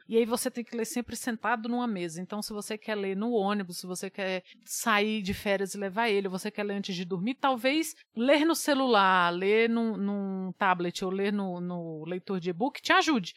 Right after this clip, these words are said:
Mas aí, se você não estiver lendo no leitor de e-book, é interessante que você baixe um programa,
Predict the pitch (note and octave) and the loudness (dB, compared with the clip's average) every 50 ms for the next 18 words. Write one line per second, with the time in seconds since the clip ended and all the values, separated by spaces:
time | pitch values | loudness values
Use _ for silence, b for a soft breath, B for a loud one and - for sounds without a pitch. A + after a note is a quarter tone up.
0 | b b A3+ A#3+ C4+ A#3 B3+ C4 A#3+ A#3+ C#4+ E4+ F4+ - - - - - D#4 C4 | b b 2 2 2 4 2 2 2 2 2 2 2 0 -4 -4 0 0 2 2
1 | E4 C4 - F4 F4+ F#4 E4 - B3 A#3 A3 G#3+ G#3+ G#3 G3+ G3+ G#3 A#3 C4+ D#4+ | 2 2 2 0 0 0 -2 2 2 2 4 4 2 0 0 0 0 0 0 0
2 | D#4+ C4 A#3+ A3+ G3 F3 F3 E3+ D#3 G#3 C4+ D#4+ - - A3+ A3 A3+ - B3+ B3+ | -2 0 2 0 0 0 -2 -2 -2 -2 -2 -2 0 0 -2 0 0 0 0 0
3 | B3+ - C4+ C4+ - - B3+ C4 B3 - B3+ G#3 F3+ F#3 G3+ A3+ C#4 D4+ - - | 2 0 -2 -4 -4 -6 -6 -6 -4 -4 -4 -2 0 0 2 2 2 2 0 0
4 | - C4 A#3+ - - D4 D4+ C4 B3+ C4 B3 C4 D4+ F4 E4+ B3 F3 D3 | -2 -2 -2 0 0 0 0 2 2 2 4 4 4 4 4 2 0 -2